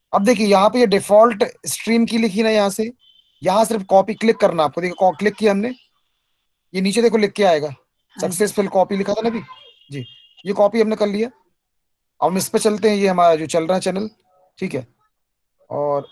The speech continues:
Speaker 1: suppose मैं एक काम करता हूँ कि channel को ना चला के, एक, अ, चलिए ठीक है, ये ठीक है, ये screen ही share करूँ directly मैं, मैंने ये open किया, कर दिया open, ये box,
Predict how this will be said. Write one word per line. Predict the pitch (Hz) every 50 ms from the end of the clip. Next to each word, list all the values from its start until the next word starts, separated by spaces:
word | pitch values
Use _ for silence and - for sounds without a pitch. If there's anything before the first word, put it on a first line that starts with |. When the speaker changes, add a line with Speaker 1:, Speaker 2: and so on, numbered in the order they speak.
| _ _ -
Speaker 1:
suppose | - 143 139 - 180 185 165 170
मैं | 175 170 180 185
एक | 175 151 - -
काम | 160 165 175 165
करता | 165 156 147 - 170
हूँ | 165 160
कि | - 175 180
channel | - - 165 156 160 165
को | 165 170
ना | 165 156
चला | - 156 151 143
के, | 135 - 196
एक, | 220 - _ _ _ _ _ _ - - _ _ _ _ _ _ _ _ _ _ _ _ _ - 135 - -
अ, | 151 139 131 131 - - - _ - 247
चलिए | - - 190 196 180
ठीक | - 160 135 -
है, | 143 147
ये | 151 151
ठीक | - - 131 123 -
है, | - - - _ _ _ _ _ _ _ _ _ _ _ _ -
ये | 175 196 214
screen | - - - 190 196
ही | 214 196
share | - 185 175 160
करूँ | 156 160 151 151
directly | 143 139 135 135 131 135 131
मैं, | 131 131 127 -
मैंने | - 160 175 180
ये | 175 170
open | 165 151 - 151 147
किया, | 123 - 139 143 135 - _ _ _ _ _ _ _ _ _ _ _ _ -
कर | 170 175
दिया | 202 214
open, | 208 196 214 214 - _ _ _ _ _ _ _ _ _ _ _ _ _ _ -
ये | 156
box, | 151 165 180 180 180 - - - -